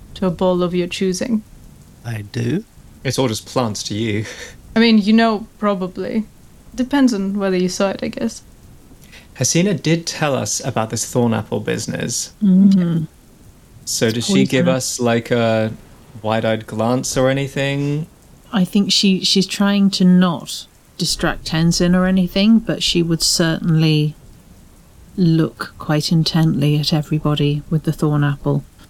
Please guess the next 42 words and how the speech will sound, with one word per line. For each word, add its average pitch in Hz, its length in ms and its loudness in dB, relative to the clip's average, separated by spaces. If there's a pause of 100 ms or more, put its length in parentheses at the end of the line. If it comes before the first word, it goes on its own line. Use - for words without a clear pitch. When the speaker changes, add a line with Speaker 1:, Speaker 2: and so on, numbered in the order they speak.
(520)
Speaker 4:
remembering 160 600 2
how 151 280 0
it's - 260 -4
hallucinatory, 151 1120 0
but - 260 -6 (140)
it 170 160 -4
can 165 140 2
also 156 280 0
be 156 140 0
poisonous. 151 800 -2 (540)
Speaker 1:
You 220 120 4
see 240 240 2
that 208 280 -2 (420)
he - 180 -4
doesn't 208 400 0
add, 180 420 -4 (540)
like, 180 300 -6
a 185 80 -2
lot, 175 520 -4
it's 196 160 -6
just 180 220 -2
a 185 40 -4
scattering. 233 720 -4 (600)
Speaker 4:
Okay. 170 400 -6 (300)
Speaker 1:
So 196 280 0
if 208 200 0
you 208 100 2
have 196 200 0
any 180 220 -4
natural 175 460 -6
world 170 380 -4
or 190 160 -4
pharmacy 175 540 -6
or 202 100 -2
whatever, 185 360 -2
you 180 220 4
would 170 120 2
expect 180 460 -2
it - 260 -8
to 190 100 -4
just 175 340 -2
have 202 400 -8